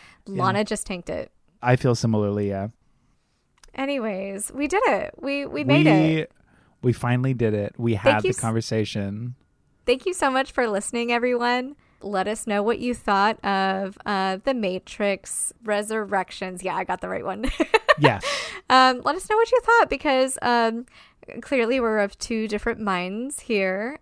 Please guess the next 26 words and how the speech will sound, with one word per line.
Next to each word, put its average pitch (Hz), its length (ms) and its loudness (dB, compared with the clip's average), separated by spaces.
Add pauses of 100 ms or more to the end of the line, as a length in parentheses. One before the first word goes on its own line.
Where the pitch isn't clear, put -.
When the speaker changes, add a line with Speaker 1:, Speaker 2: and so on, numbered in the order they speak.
Speaker 2:
And, 208 500 -2
Speaker 1:
<laughs> - 40 -20
Speaker 2:
um, 214 460 -6 (920)
who, 269 420 0
whose 269 160 -6
side 208 280 0
are 185 80 -4
you 180 320 -8
on? - 500 -12 (100)
Speaker 1:
Whose 165 220 6
side 123 240 4
are 113 60 2
you 110 180 4
on? 90 220 -6
Speaker 2:
Whose 262 200 -4
side? - 720 -8 (100)
Speaker 1:
Yeah, 123 260 4
and 135 100 2
which 143 160 6
one 156 120 6
of 139 100 4
us 131 180 4
is 120 120 0
the 117 120 2
red 101 220 0
pill? 101 380 -8